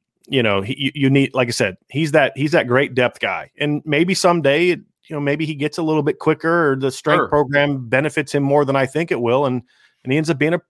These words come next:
Speaker 1: a pretty good starter at guard or center. And the other thing, too, is I think he's gonna, I think that, uh, playing him at center would make a lot of sense. And they need somebody that can play center. 'Cause right now, if you move
Speaker 2: Yeah.
Speaker 1: Jarrett Patterson,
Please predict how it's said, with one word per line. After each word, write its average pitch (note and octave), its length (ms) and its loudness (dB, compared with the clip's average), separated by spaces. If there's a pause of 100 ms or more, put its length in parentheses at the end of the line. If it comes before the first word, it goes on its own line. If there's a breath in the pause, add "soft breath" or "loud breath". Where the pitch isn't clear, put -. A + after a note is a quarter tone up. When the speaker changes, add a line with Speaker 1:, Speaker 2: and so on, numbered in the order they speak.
Speaker 1:
a C3+ 80 -4
pretty F3 220 -2
good E3 280 -2
starter D#3+ 380 2
at G2 80 -6
guard A2+ 260 0
or F#2+ 80 -8
center. A#2+ 240 -8
And E3 140 0 (240 loud breath)
the G3+ 80 2
other A#3 80 2
thing, F3 80 2
too, G#3+ 180 2
is D#3+ 140 4
I C#3+ 100 -2
think G3 160 -4
he's G3 140 -8
gonna, E3 220 -2 (240)
I C#3 80 0
think E3+ 200 -6
that, D#3+ 200 -6
uh, C3 80 -4 (180)
playing F3 200 0
him F3 120 0
at - 80 -6
center D#3+ 300 0
would C3+ 100 2
make C#3+ 140 0
a C3 40 0
lot C3+ 160 4
of A#2 60 -2
sense. - 460 -6 (500)
And B2+ 160 0
they D3 140 4
need E3+ 260 2
somebody D#3 280 2
that - 20 -6
can C3+ 100 -2
play D3 140 0
center. C3 320 0
'Cause A2 180 -4
right E3+ 180 2
now, F3 220 2
if A#2+ 80 -2
you E3 120 0
move G3 100 2
Speaker 2:
Yeah. D3+ 60 -2
Speaker 1:
Jarrett D3 220 0
Patterson, C#3+ 540 -2